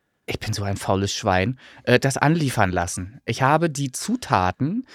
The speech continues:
das kann man hier in Lüneburg machen. Da gibt's Chorn. Chorn ist so, ist schon ein bisschen delikater, der Laden, und vermutlich auch, äh, teurer als ein ganz normaler Discounter. Ich achte da nicht so drauf,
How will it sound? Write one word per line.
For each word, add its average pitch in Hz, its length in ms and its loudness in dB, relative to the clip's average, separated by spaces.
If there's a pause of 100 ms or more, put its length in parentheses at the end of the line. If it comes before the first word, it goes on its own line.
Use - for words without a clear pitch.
(200)
das 131 160 0
kann 175 140 4
man 180 140 4
hier 139 240 2
in 139 80 2
Lüneburg 139 420 0
machen. 117 360 0
Da 95 80 2
gibt's 147 440 -6
Chorn. 113 640 4 (100)
Chorn 190 320 4
ist - 160 -4
so, 151 300 4 (1040)
ist 131 140 -4
schon 220 160 2
ein - 20 2
bisschen 180 300 2
delikater, 147 600 2
der 95 140 4
Laden, 90 380 2
und 104 140 -2
vermutlich 160 640 2
auch, 151 320 4
äh, 139 480 2
teurer 139 460 4
als 131 320 2
ein 127 140 4
ganz 127 260 2
normaler 123 360 6
Discounter. 92 880 -2
Ich - 180 -2
achte 117 280 0
da 92 100 0
nicht 95 200 -2
so 101 100 -4
drauf, 101 420 2